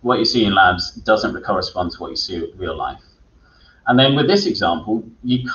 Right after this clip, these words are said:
can't recreate this. Firstly, ethically, you couldn't sit a thousand people down and just pile them full of diesel and fossil fuels. And also, the other thousand, you can't take them away completely. So you end up doing what's called population studies, epidemiological studies,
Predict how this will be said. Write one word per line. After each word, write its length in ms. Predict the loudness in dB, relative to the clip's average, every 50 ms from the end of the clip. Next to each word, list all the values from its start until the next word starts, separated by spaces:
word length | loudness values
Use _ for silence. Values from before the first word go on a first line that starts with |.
| -6 -4
can't 440 | -2 -2 0 -2 -4 -6 -10 -14 -8 -4
recreate 420 | -2 -2 -2 -2 -2 -4 -4 -4
this. 220 | -6 -8 -10 -10 -8
Firstly, 480 | -2 0 2 2 2 0 -4 -4 -2
ethically, 580 | -4 -6 -6 -8 -12 -12 -10 -8 -10 -10 -10 -16 _ _ _ _ -16
you 100 | -10 -4
couldn't 240 | -2 0 0 0
sit 180 | -2 -2 -4 -4
a 40 | 0
thousand 380 | 2 2 2 2 0 -2 -4
people 240 | -4 -4 -4 -4 0
down 280 | 2 4 4 4 4 2
and 120 | 0 -2
just 240 | -4 -6 -6 -8 -8
pile 300 | 0 2 2 2 2 0
them 80 | -4 -8
full 140 | -8 -8
of 100 | -8 -6
diesel 300 | -6 -6 -6 -6 -6 -10
and 60 | -10 -10
fossil 280 | -10 -10 -10 -12 -16
fuels. 460 | -16 -14 -14 -14 -14 -14 -16 -18 -18 -20 _ -20 -20 _ _ _ _
And 120 | 0 2
also, 280 | 2 2 2 2 0 2
the 100 | 2 2
other 180 | 2 2 -2 -4
thousand, 540 | 0 2 2 4 2 2 0 -2 -2 -2
you 120 | -4 -6 -6
can't 300 | -2 0 2 2 2 0
take 180 | -2 -4 -2
them 140 | -2 -2 -2
away 240 | 0 0 0 0 -2
completely. 580 | -4 -6 -8 -6 -6 -6 -6 -6 -10 -16 -18 -20 _ _ _ _ _ _ _ _ _
So 140 | -4 -2 2
you 100 | 4 4
end 140 | 4 4 4
up 160 | 2 2 0
doing 400 | 2 2 2 4 2 2 0 0
what's 180 | -2 -4 -6 -6
called 320 | -4 -4 -2 -2 -4 -4
population 560 | -6 -6 -6 -4 -2 -2 0 0 -2 -2 -4
studies, 500 | -4 -4 -2 -2 -2 0 0 -2 -2 -2 -4
epidemiological 880 | -6 -6 -6 -8 -4 -4 -2 -2 0 -2 -2 -2 -4 -8 -12 -10 -6 -6
studies, 600 | -6 -6 -6 -8 -10 -10 -10 -8 -8 -8 -8